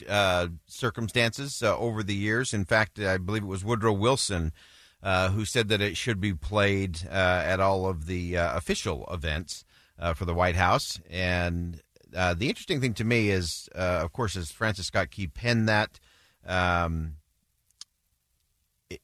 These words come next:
it has become something, uh, a little more of late, and, uh, some good, some bad.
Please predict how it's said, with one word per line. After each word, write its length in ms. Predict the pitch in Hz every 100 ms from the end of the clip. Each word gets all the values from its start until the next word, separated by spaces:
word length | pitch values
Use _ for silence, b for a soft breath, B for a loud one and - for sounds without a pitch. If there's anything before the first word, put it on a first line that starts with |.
| -
it 200 | 107 98
has 300 | - 139 147
become 480 | 123 - - 143 127
something, 680 | - 113 127 117 110 110 104
uh, 260 | 101 98
a 80 | -
little 280 | 98 139 123
more 360 | 110 135 92 85
of 220 | 76 76
late, 380 | 80 69 - - _ _ _ _ _ _ _ _ -
and, 840 | 104 98 95 95 90 80 - - _ -
uh, 180 | 92 87
some 260 | 135 127
good, 240 | 113 127 127
some 220 | 139 135
bad. 380 | 139 98 82